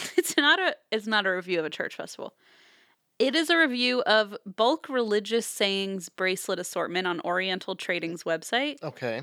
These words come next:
Speaker 2: yep.
Speaker 1: But it's, like, for a church event,
Speaker 2: Okay,
Speaker 1: And
Speaker 2: okay.
Speaker 1: so it, it sort of
Speaker 2: I don't care.
Speaker 1: fit that, and it sort of fit my challenge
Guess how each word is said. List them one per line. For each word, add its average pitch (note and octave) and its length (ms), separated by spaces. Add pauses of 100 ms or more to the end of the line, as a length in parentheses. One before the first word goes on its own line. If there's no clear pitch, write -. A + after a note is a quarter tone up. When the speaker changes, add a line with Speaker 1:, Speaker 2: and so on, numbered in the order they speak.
Speaker 2:
yep. C3 220 (220)
Speaker 1:
But B3 200
it's, C4 240
like, B3 160
for A#3 460
a A3 140
church A3 340
event, F3+ 420 (240)
Speaker 2:
Okay, A2+ 380
Speaker 1:
And A3 200
Speaker 2:
okay. - 100
Speaker 1:
so G3+ 420
it, - 220
it G#3 240
sort B3 320
of A#3+ 260 (100)
Speaker 2:
I C#4+ 80
don't G#3 200
care. B1 340
Speaker 1:
fit F#4+ 180
that, A4+ 220
and G#4 80
it F4+ 80
sort A#4 160
of A4+ 60
fit C#4 180
my B3+ 160
challenge G#3 560